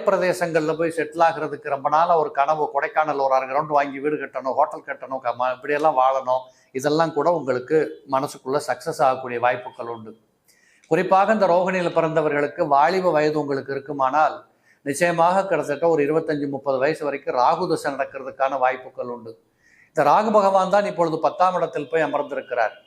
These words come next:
இப்ப பத்தாம் இடம் என்பது ஒரு தொழில் ஸ்தானத்தை குறிக்கக்கூடிய இடம். அப்ப ராகு தசை நடந்து கொண்டு தொழில் ரீதியாக ரொம்ப கஷ்டப்பட்டு ஒரு இடத்துல ஒழுங்கா நல்ல வேலை கிடைக்கல, வாய்ப்பு கிடைக்கல, என்ன ஆகுமோ ஏதாகுமோன்னு குழம்பி கொண்டிருந்த, மனக்கவலைகளில் வாழ்ந்து கொண்டிருந்த இளைஞர்களுக்கு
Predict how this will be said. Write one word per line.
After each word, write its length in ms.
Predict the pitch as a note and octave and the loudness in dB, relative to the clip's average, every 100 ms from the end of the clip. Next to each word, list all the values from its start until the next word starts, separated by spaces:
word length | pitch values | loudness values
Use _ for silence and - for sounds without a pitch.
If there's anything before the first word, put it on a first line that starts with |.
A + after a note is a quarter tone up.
| _ _ | _ _
இப்ப 140 | _ C3+ | _ -2
பத்தாம் 320 | C#3+ F#3 F#3+ F#3+ | 0 2 2 2
இடம் 180 | F3+ E3+ | 0 0
என்பது 240 | D#3+ F3+ G#3 | 0 2 4
ஒரு 80 | D#3+ D#3 | 2 2
தொழில் 200 | D#3+ F#3 | 0 2
ஸ்தானத்தை 340 | F3+ E3+ D#3 D3+ | 0 0 -2 -6
குறிக்கக்கூடிய 560 | D3 D3 - C#3+ C3+ C3 | -6 -8 -8 -6 -4 0
இடம். 240 | B2+ A#2+ A#2+ - _ - | 2 0 -2 -12 _ -4
அப்ப 140 | D3+ B2+ | 2 4
ராகு 260 | D#3+ F#3+ G3 | 4 4 0
தசை 200 | G3 F#3+ E3+ | 0 0 0
நடந்து 260 | E3+ E3+ D#3+ | 0 -2 -2
கொண்டு 220 | E3 E3+ F#3+ | -2 -2 -2
தொழில் 260 | D3+ E3 F#3 | 0 0 0
ரீதியாக 500 | E3 D#3 D3+ D3 D#3+ F3 | -2 0 2 2 2 2
ரொம்ப 160 | C#3+ D3+ D#3+ | 0 -2 -2
கஷ்டப்பட்டு 640 | D3 - E3+ E3 D3 - D#3+ F3 - _ _ C3 | -2 -2 -2 -2 -4 0 -2 -2 -8 _ _ -2
ஒரு 80 | C3+ | 0
இடத்துல 320 | D3 E3 F3+ D3+ | 2 2 2 4
ஒழுங்கா 260 | D#3 D#3+ D#3 | 2 2 0
நல்ல 160 | C#3 D#3 D3+ | 0 0 2
வேலை 160 | D3 D#3+ | 2 2
கிடைக்கல, 400 | D3 C#3 C3 C#3+ D#3 | -2 -4 -4 0 2
வாய்ப்பு 240 | C3+ D3+ D#3 | 2 0 -6
கிடைக்கல, 320 | C#3+ C#3 C3+ C#3+ D3 | -10 -10 -6 -4 -2
என்ன 120 | C#3 D#3 | 0 0
ஆகுமோ 260 | C#3+ C#3+ C#3+ B2+ | 0 -4 -8 -6
ஏதாகுமோன்னு 500 | C#3+ D3 C#3+ C#3 C#3 C3+ | 0 2 0 -2 -6 -4
குழம்பி 300 | C#3 E3 F3 E3+ | 0 0 0 -6
கொண்டிருந்த, 400 | D3 C#3 C3+ B2 D3+ | -6 -6 -8 -4 -2
மனக்கவலைகளில் 720 | - D#3+ D#3+ D#3 D3 C3+ C3+ B2 | -2 -2 -2 -2 -2 -2 -4 0
வாழ்ந்து 260 | C3+ D3 C#3 | 0 0 -6
கொண்டிருந்த 400 | C3+ B2 B2+ C3 D#3 B2+ | -8 -10 -10 -4 -4 -2
இளைஞர்களுக்கு 760 | D#3 F3 E3+ C3 A#2 - G#2+ | -2 0 -2 -2 -6 -10 -6